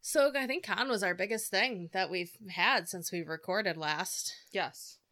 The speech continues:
Speaker 2: I've just had, I've just been trying the school.
Speaker 1: You, yeah, I've, uh, I'm considering taking classes.
Speaker 2: Yeah?
Speaker 1: I'm just, I'm just considering something because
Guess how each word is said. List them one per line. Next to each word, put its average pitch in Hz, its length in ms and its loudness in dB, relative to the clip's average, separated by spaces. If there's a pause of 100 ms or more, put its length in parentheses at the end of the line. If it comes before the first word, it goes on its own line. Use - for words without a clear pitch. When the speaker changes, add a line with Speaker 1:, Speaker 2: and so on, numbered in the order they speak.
(1000)
Speaker 2:
I've 190 260 0
just 196 200 -6
had, 180 260 0 (960)
I've 214 140 4
just 226 180 -2
been 220 140 -4
trying 190 320 2
the 180 40 -6
school. 156 460 -6 (1400)
Speaker 1:
You, 202 240 0 (100)
yeah, 185 320 4
I've, 233 260 4
uh, 208 280 6
I'm 233 340 -2
considering 262 600 -2
taking 277 340 -2
classes. 247 640 -4 (1300)
Speaker 2:
Yeah? 196 220 2 (720)
Speaker 1:
I'm 392 140 2
just, 403 300 -2
I'm 302 140 2
just 339 180 -2
considering 233 520 2
something 196 480 0
because 190 360 0